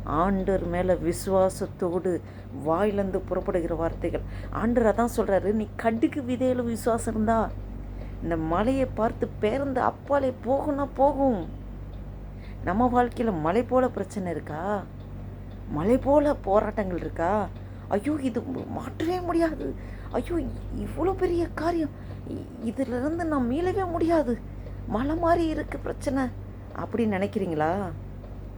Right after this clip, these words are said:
"பெரிய பர்வதமே, நீ எம்மாத்திரம், செருபாபேலுக்கு முன்பாக நீ சம பூமி ஆவாய்" என்ற வசனத்தின்படியாக,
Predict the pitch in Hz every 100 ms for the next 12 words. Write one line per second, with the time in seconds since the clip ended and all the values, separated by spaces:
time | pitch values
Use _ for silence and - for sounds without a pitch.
0 | - - - 185 196 240 247 214 202 220
1 | 220 202 202 240 196 165 170 170 165 202
2 | 262 254 170 143 - - - - - -
3 | - - - - - - - 175 185 226
4 | 208 208 208 196 190 185 185 185 196 185
5 | - 175 175 165 - 175 190 214 151 190
6 | 247 240 214 190 175 160 139 - - -
7 | - - - - 180 165 147 156 196 185
8 | 175 160 147 170 143 185 185